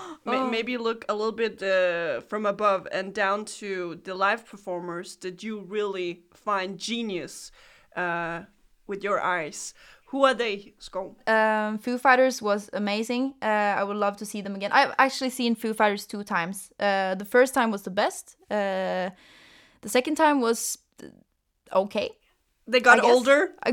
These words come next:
Speaker 1: I guess they've gotten older or something. They, maybe that's the reason. I don't know if youth is, <laughs> is youth the answer? I don't know. <laughs> So I would probably just go to a lot of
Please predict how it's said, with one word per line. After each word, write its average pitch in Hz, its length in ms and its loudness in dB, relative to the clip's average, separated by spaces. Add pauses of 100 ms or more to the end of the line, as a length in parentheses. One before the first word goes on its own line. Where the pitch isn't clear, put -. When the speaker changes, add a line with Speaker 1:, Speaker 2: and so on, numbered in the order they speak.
(120)
Speaker 1:
I 294 80 6
guess 320 220 2
they've 330 220 0
gotten 302 380 2
older 254 340 0 (400)
or 302 80 2
something. 320 400 0 (200)
They, 294 280 6
maybe 339 360 4
that's 320 300 4
the 294 80 -6
reason. 294 400 0
I 359 140 4
don't 370 100 -2
know 370 200 2
if - 240 2
youth 330 400 2
is, - 300 -4 (680)
<laughs> - 600 -20
is 226 320 2
youth 349 400 4
the 370 120 0
answer? 381 400 6 (160)
I 370 100 10
don't 453 120 8
know. 214 680 10
<laughs> - 40 -20 (1120)
So 392 180 8
I 330 140 12
would 302 100 2
probably 320 320 6
just 247 220 -4
go 247 160 4
to 247 120 -4
a 233 80 0
lot 226 200 4
of 214 80 -2